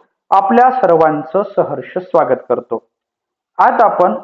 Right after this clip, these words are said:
डीसीपीएसच्या संदर्भात एक महत्त्वाचा शासन निर्णय हा जाणून घेणार आहोत. सव्वीस एप्रिल दोन हजार चोवीसच्या या शासन निर्णयात डीसीपीएसच्या अनुषंगाने नेमकी कोणती माहिती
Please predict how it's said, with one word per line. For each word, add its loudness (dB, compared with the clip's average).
डीसीपीएसच्या -2
संदर्भात -2
एक 2
महत्त्वाचा 0
शासन -2
निर्णय -4
हा -2
जाणून 0
घेणार 0
आहोत. -2
सव्वीस 2
एप्रिल 2
दोन 0
हजार 2
चोवीसच्या -2
या 2
शासन -4
निर्णयात -2
डीसीपीएसच्या -2
अनुषंगाने -2
नेमकी -6
कोणती -2
माहिती -8